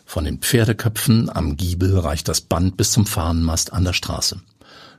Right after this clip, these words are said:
Die H-S-V-Fahne baumelt schlaff herunter. In gemächlichem Tempo radelt Tiffany die Auffahrt entlang, die am vorderen Bauerngarten vorbei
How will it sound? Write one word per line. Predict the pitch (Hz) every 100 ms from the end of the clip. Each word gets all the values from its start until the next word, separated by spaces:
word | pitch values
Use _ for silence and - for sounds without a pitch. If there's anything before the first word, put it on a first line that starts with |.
| _
Die | 151
H-S-V-Fahne | 104 87 82 - 90 92 - 85 87 87
baumelt | 82 80 76 71 69
schlaff | - 78 78 -
herunter. | 92 76 - - - - - -
In | 196 180
gemächlichem | 104 107 - 78 80
Tempo | - 101 110 104 101
radelt | 87 85 71
Tiffany | - 113 104 98 95 101
die | 92 85 -
Auffahrt | 87 - 85 -
entlang, | - 76 78 -
die | -
am | 80
vorderen | - - 95 95 98
Bauerngarten | 95 78 80 90 80 80 87
vorbei | - 76 80 85 87